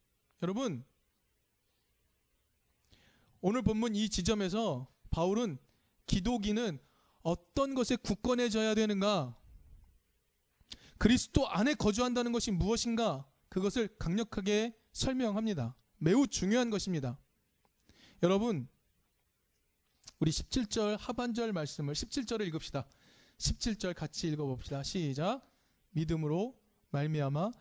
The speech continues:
그리스도를 여러분 마음속에 머물러 계시게 해 주시길 빕니다." 여기가 중요해요. 시작. "여러분이 사랑 속에 뿌리를 받고 털을 잡으십시오." 여러분이 그리스도의,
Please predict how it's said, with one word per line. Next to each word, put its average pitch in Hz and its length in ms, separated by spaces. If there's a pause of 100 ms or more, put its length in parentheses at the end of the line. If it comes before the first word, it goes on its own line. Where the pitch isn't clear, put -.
(180)
그리스도를 165 640
여러분 156 320
마음속에 143 480
머물러 143 380
계시게 139 320
해 135 80
주시길 135 320
빕니다." 135 460
여기가 185 200
중요해요. 143 460
시작. 156 460 (420)
"여러분이 165 560 (280)
사랑 208 500
속에 196 520 (180)
뿌리를 214 380
받고 190 540 (240)
털을 220 420 (260)
잡으십시오." 151 1400 (2500)
여러분이 196 760 (800)
그리스도의, 226 600